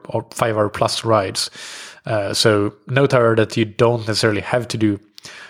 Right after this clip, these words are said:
a long ride every single week, regardless of if you're talking about two-hour long rides or three-hour long rides or five-hour long rides. If that's difficult for you to fit in, I think it's beneficial to, to do a long ride every week, but it's not necessary. You can do it every other week,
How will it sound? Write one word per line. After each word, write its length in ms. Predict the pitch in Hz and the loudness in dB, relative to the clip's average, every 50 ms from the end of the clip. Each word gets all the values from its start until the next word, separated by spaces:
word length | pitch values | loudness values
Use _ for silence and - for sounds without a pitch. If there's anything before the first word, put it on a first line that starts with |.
| - _ _ _ _ - | -20 _ _ _ _ 2
a 60 | 127 | 4
long 260 | 120 113 110 110 107 | 4 4 4 2 2
ride 260 | 110 110 104 104 104 | 2 4 4 4 4
every 240 | - 123 123 113 110 | 2 2 2 2 0
single 320 | - - 113 101 101 101 | 0 -2 -2 -2 -4 -4
week, 460 | 98 104 123 156 170 170 - - - - - _ - | -2 0 0 0 0 0 -4 -10 -16 -16 -18 _ -8
regardless 460 | - 117 113 113 123 127 123 110 - | -2 2 4 6 6 6 4 2 2
of 60 | 113 110 | 2 2
if 120 | 104 - | 2 2
you're 60 | 113 | 0
talking 200 | - 110 101 104 | 0 0 0 0
about 140 | 101 98 - | -2 -4 -2
two-hour 340 | - - 123 120 117 113 113 | 2 4 4 6 6 6 4
long 200 | 113 113 110 110 | 4 4 2 2
rides 280 | 113 113 110 110 - | 0 0 0 0 -2
or 60 | - - | -6 -6
three-hour 380 | - - 123 120 113 110 110 | 0 2 4 4 6 4 4
long 180 | 110 107 107 107 | 4 2 2 0
rides 340 | 110 107 107 107 107 - - | 0 0 2 0 0 -2 -6
or 80 | - - | -10 -6
five-hour 380 | - - 120 117 113 113 113 | -2 0 0 2 2 2 2
long 200 | 113 113 113 107 | 2 0 0 0
rides. 340 | 110 113 113 117 113 - - - - - - - - - - - - _ - | 0 0 0 0 -2 -4 -8 -12 -16 -20 -20 -20 -20 -20 -20 -20 -12 _ -4
If 140 | 131 110 | -2 0
that's 220 | - 127 120 - - | 0 0 0 0 0
difficult 380 | 127 143 143 - 123 131 123 | 0 0 0 2 2 2 2
for 120 | - 139 127 | 4 4 4
you 60 | 120 | 4
to 100 | - - | 2 -2
fit 220 | - - 113 104 | -2 0 2 4
in, 260 | 120 147 170 185 190 - _ _ _ _ _ - | 4 4 2 0 -4 -14 _ _ _ _ _ 0
I 80 | 123 113 | 0 0
think 200 | - 131 113 117 | 0 0 -2 -2
it's 120 | 113 - | -4 -2
beneficial 640 | 117 113 117 113 - - - 151 - - 135 123 120 | 0 0 0 0 2 2 2 2 4 4 4 4 2
to, 400 | 117 - - - 123 113 107 104 - - - - - - - - _ - | 0 -4 -4 0 2 2 2 2 -2 -6 -20 -20 -20 -20 -20 -20 _ -6
to 80 | - | 0
do 140 | 123 123 120 | 4 4 6
a 20 | 117 | 6
long 220 | 117 113 113 113 | 6 4 2 4
ride 220 | 113 110 110 113 | 4 4 4 4
every 240 | 117 113 110 107 110 | 4 2 2 2 2
week, 360 | 104 110 127 156 160 - - | 2 2 2 2 0 0 0
but 120 | - 113 107 | -2 0 0
it's 160 | - - - | -2 -4 -2
not 360 | 113 107 104 - - - - | 0 0 0 -2 -6 -14 -10
necessary. 600 | 117 117 127 135 - - - - 165 165 160 170 165 | -2 0 2 2 2 2 2 4 4 4 4 2 0
You 160 | 156 123 110 | 0 -2 -2
can 220 | - 120 110 107 | -2 -4 -2 -2
do 100 | 110 107 | -2 -2
it 180 | 101 98 - - | -2 -2 -2 -4
every 280 | 113 104 104 104 - | -4 -2 -4 -4 -2
other 240 | - 135 143 156 151 | 0 2 4 4 4
week, 360 | 147 151 151 160 151 - - | 4 4 2 2 0 -4 -10